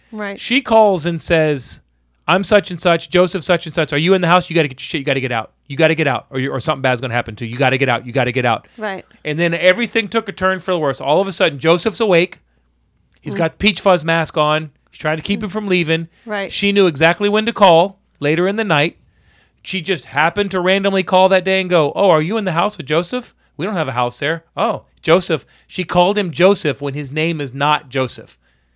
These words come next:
Speaker 2: That's
Speaker 1: Right.
Speaker 2: a fucking accomplice right there. That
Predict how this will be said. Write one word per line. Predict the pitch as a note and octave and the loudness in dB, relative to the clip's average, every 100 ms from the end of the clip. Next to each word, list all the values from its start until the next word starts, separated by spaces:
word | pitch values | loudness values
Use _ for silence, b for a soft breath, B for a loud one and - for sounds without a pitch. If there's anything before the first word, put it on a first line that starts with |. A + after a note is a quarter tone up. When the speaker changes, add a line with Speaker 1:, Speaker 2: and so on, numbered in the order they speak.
| _ _ _ | _ _ _
Speaker 2:
That's | G#3 G3 | -6 -4
Speaker 1:
Right. | D#3 | -4
Speaker 2:
a | |
fucking | - F3 D3+ | 0 0 0
accomplice | C3+ D3+ D3 C#3+ A#2+ | -4 -4 -4 -6 -10
right | B2 A2 | -10 -10
there. | A#2 G#2+ - _ _ _ | -14 -18 -20 _ _ _
That | A2+ D#3 G#3+ F3+ C3+ | 4 8 10 10 6